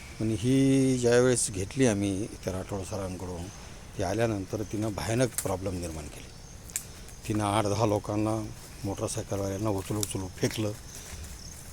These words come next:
खूप लोकांना मारलं. मग त्यानंतर आमचे आप्पा बोलवले आणि मग तिला मी व्यसन घातले. पण तोपर्यंत तिने इतके कांड करून ठेवले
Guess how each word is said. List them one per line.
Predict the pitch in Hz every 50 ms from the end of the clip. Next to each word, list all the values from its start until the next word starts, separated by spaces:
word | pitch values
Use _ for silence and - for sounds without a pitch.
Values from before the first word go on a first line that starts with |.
| - -
खूप | - 131 117 107
लोकांना | 110 110 98 - 107 98 95 98
मारलं. | 101 104 104 107 98 101 101 101 92 101 - - - - - - - - - - - - - - - - -
मग | 107 98 -
त्यानंतर | 113 101 104 110 98 104
आमचे | 98 98 101 98 - 110 104 98 - - - -
आप्पा | 90 - - - 110 98
बोलवले | 95 104 104 104 110 120 135 139 - - - - - - - -
आणि | 104 95
मग | 104 110 104
तिला | - - - 98 107 98 -
मी | 107 92 95
व्यसन | 92 101 - - 131 95 85
घातले. | 76 - - - - - - - - - - - - - - - - - - - - - - -
पण | 110 104 -
तोपर्यंत | 147 143 135 131 131 123 127 120 110
तिने | 120 123 123 113
इतके | 104 - - - 151
कांड | - - 113 113 117 110
करून | 107 123 113 123 120
ठेवले | 107 - 82 104 101 101